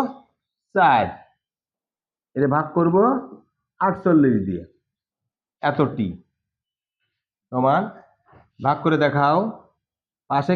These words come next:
কিন্তু ভাগ করে দেখাবা। যদি আটচল্লিশ হয়, তাহলে কত বাদ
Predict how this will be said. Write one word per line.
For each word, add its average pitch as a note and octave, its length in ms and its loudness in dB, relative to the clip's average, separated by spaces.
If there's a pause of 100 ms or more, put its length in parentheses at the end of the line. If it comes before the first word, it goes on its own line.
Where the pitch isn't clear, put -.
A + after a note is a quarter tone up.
কিন্তু F#3 220 0
ভাগ E3+ 160 2
করে F3 200 0
দেখাবা। B2+ 320 0 (3500)
যদি B2+ 160 -4 (100)
আটচল্লিশ F3 420 0
হয়, C#3+ 140 0 (520)
তাহলে C#3 240 -2
কত E3 160 0
বাদ F3+ 100 0